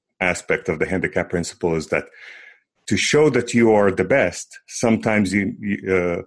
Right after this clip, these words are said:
you need to do exactly what everybody else is doing. So to show that you're different, right? So, for example, if you want to show that you're the fastest sprinter in the world,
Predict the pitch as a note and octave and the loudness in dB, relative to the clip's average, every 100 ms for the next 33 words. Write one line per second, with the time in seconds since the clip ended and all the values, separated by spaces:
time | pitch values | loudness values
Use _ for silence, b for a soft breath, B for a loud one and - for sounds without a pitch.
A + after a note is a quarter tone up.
0 | _ _ _ - G2 G#2 G#2 G2+ G#2 F#2+ | _ _ _ -4 2 2 2 0 2 0
1 | G2+ F2+ A2+ A#2+ A#2+ G#2 F2 E2+ E2 E2+ | 0 -2 0 0 -2 0 2 0 -2 -2
2 | F2+ E2+ D#2+ D#2 - D2+ - - - _ | 0 0 -2 -4 -6 -10 -10 -12 -16 _
3 | _ _ _ _ _ _ _ _ _ _ | _ _ _ _ _ _ _ _ _ _
4 | - F#2 F2 F#2 - B2 A#2+ A2+ G#2 F#2+ | -4 -2 -2 -2 2 4 4 2 2 2
5 | C#3 - D#2 - _ _ _ - F#2 F#2+ | 0 -2 -6 -12 _ _ _ -8 -2 0
6 | G#2 - G2+ F2 B B B - G2 G2+ | -2 -4 -2 -2 B B B 0 2 2
7 | G2+ F#2+ F#2 G#2 A2 G2 A2+ G2+ F#2+ - | 2 0 0 2 2 2 2 2 0 2
8 | G2+ F#2 - - A#2 A2 - G2+ - - | 0 0 -4 -2 -2 -2 -2 -2 -4 -8
9 | - - C3+ D3 C#3 D#2+ - _ _ - | -8 -4 0 0 2 -2 -4 _ _ -4
10 | F2+ E2 D#2+ D#2+ | -2 2 0 -2